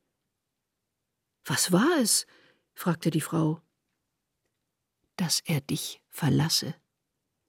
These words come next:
antwortete die Stimme. Die Frau blieb stehen. Draußen auf dem Meer hatte das gleißende Mondlicht den Kahn verschluckt.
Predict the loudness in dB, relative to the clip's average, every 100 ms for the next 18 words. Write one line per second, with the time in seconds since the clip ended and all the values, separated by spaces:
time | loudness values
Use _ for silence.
0 | _ _ 2 2 2 -4 -6 -8 -8 -10
1 | -10 -8 -6 -8 -12 _ _ _ _ _
2 | _ _ _ _ _ _ _ _ _ _
3 | _ _ _ _ -20 -20 _ _ _ _
4 | -8 -4 -4 -2 -4 -4 -4 -4 -6 -10
5 | _ _ _ _ _ _ _ _ _ _
6 | _ -20 _ 0 2 4 4 2 4 6
7 | 8 6 4 0 -2 -2 2 2 2 2
8 | 2 4 6 4 2 -2 0 -2 -2 0
9 | 0 0 -4 -6 -6 -8 -14 -20